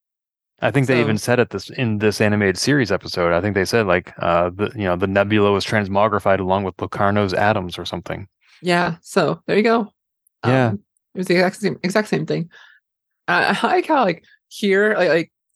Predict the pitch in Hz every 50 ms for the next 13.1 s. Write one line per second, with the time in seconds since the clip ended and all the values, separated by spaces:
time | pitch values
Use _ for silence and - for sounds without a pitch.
0 | _ - 190 175 190 190 190 185 180 165 165 - 175 156 151 165 160 160 147 -
1 | 151 156 151 151 - 165 165 - - 165 165 165 - 170 170 165 - - - _
2 | _ _ _ _ _ _ _ _ _ _ _ _ _ - 196 185 190 175 165 -
3 | 160 151 151 156 - 180 180 165 175 - 147 131 143 151 151 151 135 131 131 139
4 | 143 151 180 170 - _ _ _ _ 135 113 135 208 - - _ _ _ _ _
5 | _ _ _ _ _ _ _ _ _ _ _ - 185 - 202 202 190 - 180 170
6 | 160 160 - - - - - - 151 - 202 - - 147 156 156 170 165 - 196
7 | 190 - - 165 180 156 139 143 131 143 143 139 139 143 139 - 143 143 147 151
8 | - _ _ _ _ _ _ - 101 90 - 104 110 107 - 101 104 107 123 160
9 | 160 - - 95 - - _ _ _ - - - 190 180 190 165 139 - 311 262
10 | - - - - - 349 - - - _ _ - _ - - - - - 240 247
11 | - - - - - 202 202 185 208 196 - - - 349 - - 165 - - 165
12 | 160 160 147 143 - 143 147 143 - - 175 185 151 117 - _ _ _ - 392
13 | -